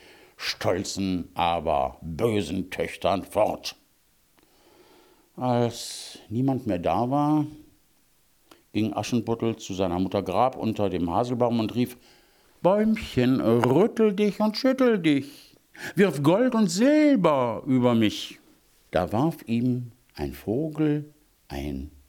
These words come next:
Kleid herunter, das war aus Gold und Silber, und Schuhe, die waren mit Seide und Silber ausgestickt. Oi, oi, oi, oi, oi.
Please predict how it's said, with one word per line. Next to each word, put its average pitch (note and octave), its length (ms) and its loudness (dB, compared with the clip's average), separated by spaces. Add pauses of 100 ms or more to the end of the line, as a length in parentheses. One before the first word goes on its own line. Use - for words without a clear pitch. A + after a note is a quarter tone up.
Kleid B2+ 800 -4 (1120)
herunter, B2+ 640 -2
das G2 300 -4
war F2+ 300 -2 (200)
aus - 180 -18
Gold G2+ 320 -2
und C2+ 200 -8
Silber, G#2+ 580 -2 (840)
und G#2 600 2 (420)
Schuhe, E3+ 640 2
die G#2+ 260 -2
waren G2 640 0 (300)
mit - 340 -8
Seide A2 1040 0
und F2+ 200 -4
Silber E2 640 -2
ausgestickt. - 1040 -12
Oi, D#2+ 420 -4
oi, A#1+ 300 -8
oi, A#2 240 2
oi, G#1 180 -8
oi. G1+ 200 -14